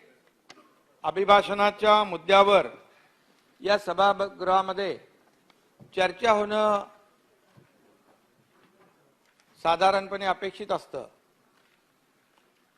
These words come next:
कारण हे व्हिजन डॉक्युमेंट असतं. परंतु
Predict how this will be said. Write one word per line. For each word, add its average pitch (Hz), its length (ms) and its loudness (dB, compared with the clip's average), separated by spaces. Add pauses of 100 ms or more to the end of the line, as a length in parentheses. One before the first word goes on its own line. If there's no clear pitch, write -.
(220)
कारण 214 240 2
हे 226 80 2
व्हिजन 220 380 -2
डॉक्युमेंट 208 440 -2
असतं. - 280 -10 (2000)
परंतु 226 720 2